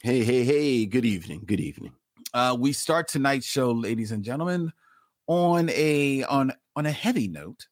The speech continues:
Speaker 1: Yeah, yeah.
Speaker 2: Um, because, and not because, you know, me, a lifelong Eagles fan, had to suffer through the loss of the,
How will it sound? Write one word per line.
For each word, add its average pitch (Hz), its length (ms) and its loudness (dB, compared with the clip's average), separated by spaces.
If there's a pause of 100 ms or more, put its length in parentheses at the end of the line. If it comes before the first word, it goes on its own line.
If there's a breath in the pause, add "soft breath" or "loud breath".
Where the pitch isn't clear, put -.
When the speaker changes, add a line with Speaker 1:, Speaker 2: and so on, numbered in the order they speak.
Speaker 1:
Yeah, 131 460 4 (220)
yeah. 107 520 4
Speaker 2:
Um, 131 280 0 (220)
because, 131 920 -2 (220)
and 151 220 2
not 214 200 0
because, 143 640 0 (1200)
you 143 120 2
know, 117 220 2
me, 120 720 2
a - 20 2
lifelong 117 560 0
Eagles 113 380 0
fan, 113 340 2
had 110 160 -2
to 107 140 -4
suffer 107 340 -4
through 104 240 -2
the 101 160 -2
loss 101 380 0
of 95 340 -2
the, 95 320 0